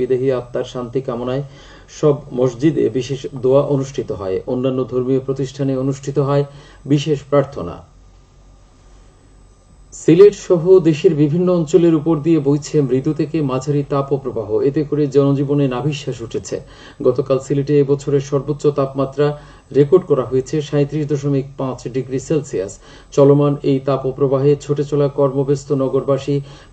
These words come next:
পথচারী, চালক, পেশাজীবী, নিম্ন আয়ের দিনমজুর, শিক্ষার্থীরা ক্লান্ত হয়ে পড়ছেন। তীব্র গরমে একান্ত প্রয়োজন ছাড়া ঘর থেকে বের হচ্ছেন না মানুষ। গরমে হিট স্ট্রোক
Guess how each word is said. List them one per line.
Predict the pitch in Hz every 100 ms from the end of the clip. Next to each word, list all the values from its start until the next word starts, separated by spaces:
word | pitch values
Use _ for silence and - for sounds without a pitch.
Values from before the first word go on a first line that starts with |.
| -
পথচারী, | 135 139 147 135 110 101 135
চালক, | 131 139 139
পেশাজীবী, | 147 135 139 139 143
নিম্ন | 135 135 135 139
আয়ের | 139 135
দিনমজুর, | 135 127 131 143 147 - -
শিক্ষার্থীরা | - 147 156 143 - 135 131 143 - - -
ক্লান্ত | 143 139 147 143 147
হয়ে | 123 107
পড়ছেন। | 98 92 - - - - -
তীব্র | - 143 120 143
গরমে | 139 131 131 139 - -
একান্ত | 131 127 175 170 170
প্রয়োজন | 156 156 156 151 -
ছাড়া | 139 127 151 - - - 131
ঘর | 139 143 -
থেকে | 143 139
বের | 123 139 139
হচ্ছেন | 143 151 131
না | 120 110
মানুষ। | 95 98 - - - - - -
গরমে | 135 147 165 175 185 151
হিট | 175 180 -
স্ট্রোক | - 175